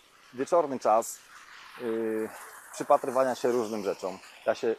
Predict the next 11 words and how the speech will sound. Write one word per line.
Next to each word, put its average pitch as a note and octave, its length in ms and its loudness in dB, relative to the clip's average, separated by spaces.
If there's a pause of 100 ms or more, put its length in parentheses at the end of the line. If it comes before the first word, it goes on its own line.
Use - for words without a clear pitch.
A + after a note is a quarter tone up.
(100)
znienacka A#2 440 -2
przypatruję G#2 560 -2 (460)
rodzinom G#2+ 440 0
i G2+ 40 -4
dzieciakom, F#2+ 380 -2
które G2 200 -4
się G2+ 140 -6
właśnie F#2 280 -4
pluskają G2 420 -4
w - 40 -16
fontannie. F#2 560 -4